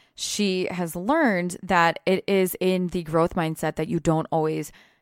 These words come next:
necessarily need confidence. And I think I love it because it really speaks to the ability to test, and you're really focused not necessarily on the end goal, but more focused on what am I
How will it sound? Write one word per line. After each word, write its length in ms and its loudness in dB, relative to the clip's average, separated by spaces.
necessarily 600 -2
need 380 -4
confidence. 680 -6
And 360 0
I 80 -6
think 300 0
I 80 4
love 260 6
it 140 6
because 180 -4
it 80 -4
really 160 2
speaks 460 -4
to 400 2
the 260 -2
ability 640 0
to 220 -8
test, 600 -4
and 560 -4
you're 140 -2
really 220 2
focused 460 0
not 640 0
necessarily 600 -2
on 200 -6
the 200 -8
end 220 -6
goal, 220 4
but 200 -4
more 300 -2
focused 380 -4
on 300 -4
what 180 0
am 120 -4
I 380 -2